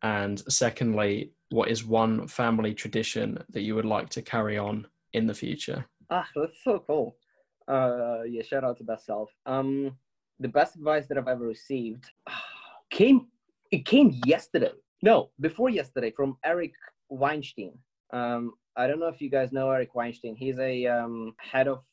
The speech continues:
Speaker 2: uh, Thiel Capital, um, and,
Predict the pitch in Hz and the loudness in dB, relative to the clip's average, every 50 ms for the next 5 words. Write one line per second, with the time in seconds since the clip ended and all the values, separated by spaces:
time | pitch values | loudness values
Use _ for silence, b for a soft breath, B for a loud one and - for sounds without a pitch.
0 | _ - 120 120 120 113 113 110 104 - _ _ _ - 131 131 131 127 120 _ | _ -6 -4 -4 -2 -2 -4 -6 -8 -10 _ _ _ -8 -6 -6 -4 -6 -8 _
1 | - 123 127 123 - - 175 175 170 160 - _ _ _ - 117 117 113 113 113 | -6 -4 -4 -4 -6 -8 -6 -6 -6 -6 -10 _ _ _ -10 -8 -6 -4 -4 -4
2 | 113 110 110 110 110 110 107 110 110 110 | -4 -4 -4 -4 -4 -4 -4 -6 -6 -8